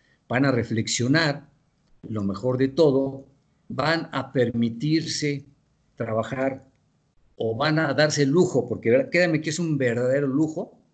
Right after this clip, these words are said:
quienes se atreven a abrir su mente y trabajar con ambos hemisferios.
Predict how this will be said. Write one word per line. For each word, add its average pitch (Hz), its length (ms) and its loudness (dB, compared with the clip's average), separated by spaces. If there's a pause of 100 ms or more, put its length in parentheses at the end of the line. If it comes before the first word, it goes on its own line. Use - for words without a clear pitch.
(280)
quienes 160 560 -4
se 135 120 -6
atreven 123 720 -4 (640)
a 117 300 -8 (100)
abrir 123 340 2
su - 200 -12 (220)
mente 131 560 0
y 98 100 -12
trabajar 98 720 -10 (340)
con 104 240 -8
ambos 107 500 -8
hemisferios. - 1040 -14